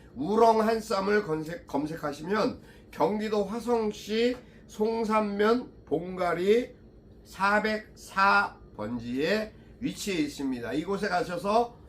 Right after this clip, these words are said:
식사를 우렁, 우렁 쌈밥을 드시는데 삼겹살부터 제육볶음 뭐 여러 가지 다 있습니다. 근데 우렁 쌈밥은 거기에 다 포함되어 있는 거고 가격도 착하고 음,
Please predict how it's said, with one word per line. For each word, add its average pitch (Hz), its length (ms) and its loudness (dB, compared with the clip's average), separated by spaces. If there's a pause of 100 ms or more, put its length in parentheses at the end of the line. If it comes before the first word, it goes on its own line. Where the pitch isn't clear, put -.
(240)
식사를 214 760 2
우렁, 208 760 0
우렁 214 420 4
쌈밥을 190 580 -2
드시는데 135 640 -6 (200)
삼겹살부터 190 920 -4
제육볶음 151 680 -6 (220)
뭐 156 180 0
여러 190 160 -2
가지 208 260 0
다 - 200 -4
있습니다. 147 380 -2
근데 165 200 -4
우렁 165 380 -2
쌈밥은 180 600 -2 (220)
거기에 131 260 -8
다 - 180 -14
포함되어 240 420 0
있는 143 240 -2
거고 123 480 -4 (200)
가격도 156 560 -2
착하고 220 920 2
음, 170 440 -6